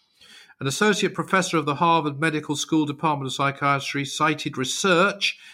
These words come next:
demonstrating that a belief in God is associated with significantly better treatment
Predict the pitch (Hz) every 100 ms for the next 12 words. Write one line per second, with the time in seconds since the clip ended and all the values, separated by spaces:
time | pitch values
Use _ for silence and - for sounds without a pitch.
0 | - - 180 202 202 180 - 147 147 147
1 | 139 143 - 147 160 220 226 202 175 175
2 | - 226 110 123 185 - _ _ _ -
3 | _ - 240 247 226 - 226 220 - 156
4 | 104 107 147 147 - 156 147 165 185 208
5 | 208 196 190 202 - 170 170 175 175 -
6 | 180 - 156 160